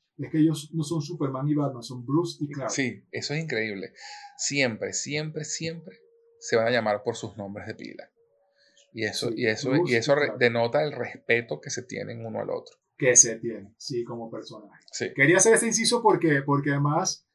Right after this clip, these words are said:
Speaker 1: hemos hablado mucho y, y nuestra lista definitivamente no está tan Batman versus Superman como yo creía.
Speaker 2: <laughs>
Speaker 1: Es más,
Speaker 2: Es
Speaker 1: está,
Speaker 2: verdad.
Speaker 1: está más complementada, está más complementada de lo que yo me hubiese esperado.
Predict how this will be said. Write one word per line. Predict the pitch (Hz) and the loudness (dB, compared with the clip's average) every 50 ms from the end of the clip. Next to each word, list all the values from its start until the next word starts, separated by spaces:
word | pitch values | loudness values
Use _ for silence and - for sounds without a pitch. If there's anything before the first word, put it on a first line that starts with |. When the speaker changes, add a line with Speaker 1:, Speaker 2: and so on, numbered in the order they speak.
| _ _ _ | _ _ _
Speaker 1:
hemos | - 147 165 185 196 | -4 -2 0 4 4
hablado | 180 175 175 165 165 170 | 4 6 8 8 6 6
mucho | 170 180 185 185 - - 208 208 - | 4 2 0 0 0 0 0 0 2
y, | - 151 147 147 - 143 | 4 6 6 6 6 4
y | 143 | 0
nuestra | 147 135 139 147 | 0 0 0 0
lista | 139 143 135 143 185 | 0 0 0 2 0
definitivamente | 190 180 175 160 147 143 147 143 160 160 156 147 185 180 - _ _ _ _ _ _ _ _ _ _ 294 | 0 0 0 -2 0 0 0 0 0 -2 0 0 -2 -2 -2 _ _ _ _ _ _ _ _ _ _ -6
no | 247 196 214 233 | -4 -2 0 0
está | 233 226 - 247 247 | 0 4 2 2 4
tan | 247 233 226 226 | 4 0 2 4
Batman | 226 220 220 220 233 226 226 226 | 4 4 4 4 0 -2 2 2
versus | 302 - 175 180 156 | 2 2 2 2 0
Superman | - 190 190 202 208 208 214 208 | 0 -2 0 0 0 0 0 -2
como | - 185 165 156 147 | 0 0 2 4 4
yo | 151 147 | 4 4
creía. | 147 170 180 175 165 147 139 147 165 147 - _ - - | 2 0 2 6 6 6 6 6 2 -2 -8 _ -4 -4
Speaker 2:
<laughs> | 185 127 | -2 2
Speaker 1:
Es | 139 147 147 160 | 4 4 4 4
más, | 170 175 185 185 190 185 180 - - - | 4 2 2 2 2 4 4 2 2 2
Speaker 2:
Es | 127 | 2
Speaker 1:
está, | 127 131 131 | 4 4 6
Speaker 2:
verdad. | 123 123 120 113 107 | 6 6 4 4 4
Speaker 1:
está | 139 139 143 156 160 | 2 0 0 0 0
más | 175 160 | 0 0
complementada, | - 202 202 - 190 190 175 165 147 143 143 156 151 147 151 175 - - _ _ _ _ | 0 -4 -6 -2 -2 -2 0 0 0 0 4 4 6 6 6 4 0 -4 _ _ _ _
está | _ 143 135 - 151 156 | _ -8 -2 0 0 2
más | 170 160 - | 2 0 0
complementada | 202 196 180 175 190 175 156 143 143 143 147 143 139 139 147 160 170 165 156 143 | -2 -2 0 0 0 2 2 2 0 0 0 0 0 2 2 2 2 2 0 0
de | 139 131 | -2 -2
lo | 131 127 127 | -2 -2 -4
que | 135 127 | -4 -2
yo | 131 127 | -2 0
me | 143 147 | 0 2
hubiese | 156 151 143 165 | 2 0 0 -2
esperado. | 156 143 165 151 135 120 113 113 123 - | -4 -2 -2 -2 -2 -2 -4 -6 -8 -10